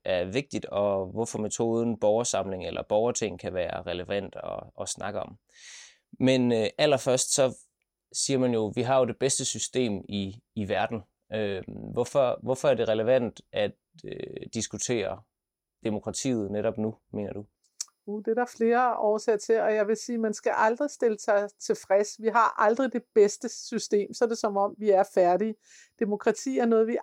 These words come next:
Speaker 2: aldrig er færdige med, og det er hele tiden work in progress, og vi skal hele tiden forny det og justere det. Tænk bare, hvor hurtigt, øh,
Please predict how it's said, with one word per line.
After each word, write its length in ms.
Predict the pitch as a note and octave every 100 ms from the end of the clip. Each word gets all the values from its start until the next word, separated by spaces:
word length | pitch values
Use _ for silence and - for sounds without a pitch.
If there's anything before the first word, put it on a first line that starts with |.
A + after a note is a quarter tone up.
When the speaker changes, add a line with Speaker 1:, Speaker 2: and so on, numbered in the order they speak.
| -
Speaker 2:
aldrig 320 | G3+ A3+ A#3+
er 40 |
færdige 400 | F#3+ G3 F#3 G#3
med, 220 | G#3 G3 G3+
og 80 | F#3+
det 80 | A3+
er 40 |
hele 180 | G3+ A#3
tiden 200 | - A#3+
work 280 | G#3+ G3+ G#3 A#3+
in 120 | G#3
progress, 580 | - G#3 G#3 A3+ A3 - _ _ _
og 100 | G3+
vi 80 | G#3
skal 220 | - A3+
hele 160 | G#3 A3
tiden 240 | - G#3+
forny 380 | - G#3 A3 A#3 A#3
det 120 | A#3
og 100 | G#3+
justere 460 | G3 - - G3+
det. 120 | - A3
Tænk 280 | - A#3
bare, 200 | - G3+
hvor 160 | G#3 A3+
hurtigt, 400 | G#3 G3 G3+ A#3+ - _ _ _ -
øh, 260 | G3+ F#3+